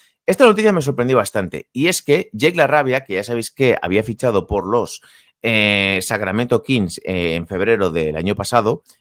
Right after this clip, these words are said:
perdón, en febrero de este año, pues ha firmado ahora un contrato de doce millones con Los Ángeles Lakers. Imagino que Los Ángeles Lakers querrán tener este perfil de buen defensor, buen tirador, generador, para poner al lado de Luka Doncic,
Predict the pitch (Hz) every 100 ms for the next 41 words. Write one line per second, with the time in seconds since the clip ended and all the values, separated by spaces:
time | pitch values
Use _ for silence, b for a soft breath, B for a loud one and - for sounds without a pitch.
0 | - 170 101 113 92 80 82 98 101 -
1 | 113 117 117 151 _ _ _ _ _ _
2 | _ _ - 117 170 220 208 170 127 156
3 | 123 196 b b 165 190 170 156 160 160
4 | 143 143 107 110 104 143 226 165 123 143
5 | 151 - 175 208 170 117 127 156 - 160
6 | 101 107 123 - 71 - _ b b b
7 | _ 135 127 120 170 180 - 180 151 139
8 | 147 147 135 151 - 110 - 98 127 139
9 | 139 135 131 113 110 139 120 135 107 -
10 | _ _ _ _ _ _ _ 110 107 139
11 | 147 147 135 131 143 143 143 B B B
12 | 107 143 143 131 131 135 139 - 120 104
13 | 101 120 135 110 95 82 80 92 107 120
14 | 123 92 101 117 123 123 147 147